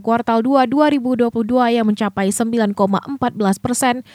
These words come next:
untuk konstruksi dan dua koma empat puluh tujuh persen untuk real estate. Selain itu, pertumbuhan juga ditunjukkan oleh sektor properti pada kuartal dua dua ribu dua puluh dua dengan capaian yang melampaui level sebelum pandemi sebesar dua koma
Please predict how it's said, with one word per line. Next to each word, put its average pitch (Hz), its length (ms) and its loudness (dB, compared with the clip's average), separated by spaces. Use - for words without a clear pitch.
untuk 294 320 0
konstruksi 254 640 -2
dan 202 240 -2
dua 220 240 0
koma 190 320 -2
empat 240 260 -4
puluh 196 220 -2
tujuh 196 240 -2
persen 233 400 -2
untuk 247 320 -6
real 185 160 -4
estate. - 480 -6
Selain 277 240 0
itu, 311 240 -2
pertumbuhan 311 560 2
juga 285 240 0
ditunjukkan 277 560 0
oleh 233 240 2
sektor 254 480 -4
properti 247 800 -4
pada 220 320 0
kuartal 214 480 0
dua 247 320 4
dua 233 160 4
ribu 202 240 0
dua 196 80 2
puluh 208 160 0
dua 254 220 4
dengan 262 240 0
capaian 254 480 2
yang 190 240 0
melampaui 208 400 0
level 220 480 2
sebelum 214 400 -2
pandemi 220 480 -2
sebesar 269 560 0
dua 220 400 0
koma 196 240 0